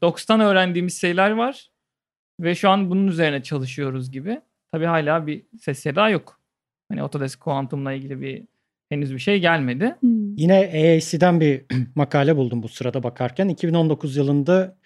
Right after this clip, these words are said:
Speaker 3: bir makalesi var bu kuantum üzerine. İki bin on altıda duyuruldu diyor senin bahsettiğin
Speaker 1: Evet,
Speaker 3: gibi.
Speaker 1: evet. Hala hareket yok
Speaker 3: Ee,
Speaker 1: orada.
Speaker 3: ama bu makalenin en son, son sözünü ge-, geldim hemen kısa bir fikir alayım diye. Diyor ki,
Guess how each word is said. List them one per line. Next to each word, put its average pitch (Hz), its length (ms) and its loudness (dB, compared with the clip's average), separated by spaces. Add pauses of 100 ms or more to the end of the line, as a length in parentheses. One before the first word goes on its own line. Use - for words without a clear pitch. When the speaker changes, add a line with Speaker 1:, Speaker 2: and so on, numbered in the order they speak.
(220)
Speaker 3:
bir 147 100 -2
makalesi 147 600 0
var 123 200 -2
bu 113 120 -10
kuantum 127 440 -4
üzerine. 117 360 -6
İki 135 200 -8
bin 127 60 -2
on 127 120 -2
altıda 120 360 -6
duyuruldu 117 420 -6
diyor 107 200 -10
senin 107 240 -12
bahsettiğin 110 500 -6
Speaker 1:
Evet, 214 180 4
Speaker 3:
gibi. 214 100 6
Speaker 1:
evet. 147 180 0 (140)
Hala 156 260 2
hareket 127 320 -2
yok 123 140 -4
Speaker 3:
Ee, - 40 -4
Speaker 1:
orada. 127 220 -8 (240)
Speaker 3:
ama 170 220 -2
bu 170 80 0
makalenin 165 600 2
en 156 200 0
son, 151 340 -2 (360)
son 151 340 0
sözünü 135 540 0 (500)
ge-, 127 140 -6
geldim 117 420 -6
hemen 123 220 -4
kısa 120 300 -12
bir 113 180 -12
fikir - 280 -12
alayım 110 340 -8
diye. 175 240 -4 (380)
Diyor 175 180 4
ki, 190 300 0